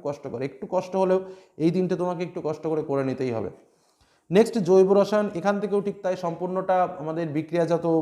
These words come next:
একটা বিষয়, ক্যালকুলেশনের বিষয়। আহ, তো যাই হোক, যে ইম্পর্টেন্ট প্রশ্নগুলো রয়েছে এবারের জন্য একটু বলে দিই। ইথিলিন থেকে কীভাবে ইথেন ও কীভাবে অ্যাসিটিলিন প্রস্তুত করা যাবে,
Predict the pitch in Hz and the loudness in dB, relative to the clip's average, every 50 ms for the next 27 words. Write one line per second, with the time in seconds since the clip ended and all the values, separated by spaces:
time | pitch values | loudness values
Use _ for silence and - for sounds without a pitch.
0 | - - 135 143 147 143 - 151 135 143 151 151 175 165 160 156 156 135 127 127 | 0 -2 -4 -4 -4 -2 -2 -2 -2 -2 -2 0 0 0 0 0 -2 -4 -4 -4
1 | 127 139 143 147 156 147 151 147 143 139 147 143 156 151 147 151 147 151 - - | -4 -6 -6 -4 -4 -4 -2 -2 -2 -4 -4 -2 0 0 0 0 -2 -6 -12 -20
2 | - _ _ _ _ - - 117 120 117 117 120 117 - - 190 190 196 202 208 | -20 _ _ _ _ -6 -2 0 2 2 2 2 0 -2 0 2 4 4 4 4
3 | 214 208 180 151 170 170 170 165 175 180 175 185 170 - 156 151 160 175 175 165 | 4 2 0 0 0 0 0 2 2 2 2 0 0 -2 -4 -4 -2 -4 -4 -2
4 | 170 175 160 151 147 143 151 165 151 143 143 135 131 143 143 147 139 143 135 127 | 0 2 4 4 2 2 2 2 2 2 2 0 -2 -2 -4 -4 -4 -4 -4 -2
5 | 131 143 147 160 175 175 - - - _ _ - 170 175 - 214 214 214 196 196 | 0 0 0 -2 -4 -8 -10 -14 -20 _ _ -6 -2 2 2 4 4 4 2 2
6 | 208 214 175 175 190 190 190 190 175 165 - 180 180 185 180 185 180 175 175 170 | 0 0 0 0 0 2 2 2 2 0 -2 -2 -2 -2 -2 -2 -2 0 0 0
7 | 151 147 165 156 165 165 165 165 151 156 151 - 160 139 - 165 160 160 160 160 | 0 0 -2 -4 -4 -4 -4 -4 -4 -4 -4 -6 -6 -6 -2 0 2 2 2 2
8 | 160 170 | 0 -2